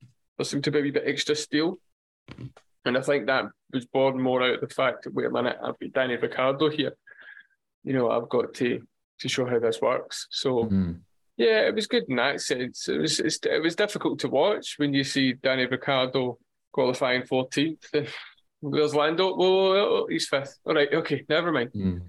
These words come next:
Speaker 1: You know, it was a, it was a, a difficult, uh, a difficult in that respect, 'cause I think, I don't think there's anybody, even if you weren't McLaren fans, that didn't want that partnership to work.
Speaker 2: Mm.
Speaker 1: And it was amazing how much it just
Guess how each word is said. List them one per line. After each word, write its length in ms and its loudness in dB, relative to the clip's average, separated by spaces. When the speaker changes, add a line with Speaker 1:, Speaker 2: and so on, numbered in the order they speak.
Speaker 1:
You 100 -2
know, 120 2
it 40 0
was 140 0
a, 160 2
it 100 2
was 140 0
a, 280 0
a 100 -2
difficult, 600 -2
uh, 380 0
a 40 0
difficult 420 0
in 120 -2
that 200 0
respect, 420 -2
'cause 120 0
I 80 2
think, 240 0
I 80 2
don't 260 0
think 200 0
there's 160 2
anybody, 540 2
even 320 0
if 160 -4
you 100 0
weren't 340 0
McLaren 520 0
fans, 360 -2
that 100 -16
didn't 340 0
want 300 0
that 260 -2
partnership 580 -2
to 80 -12
work. 300 -2
Speaker 2:
Mm. 300 0
Speaker 1:
And 100 2
it 80 2
was 120 0
amazing 500 0
how 280 0
much 480 -2
it 120 -4
just 260 -4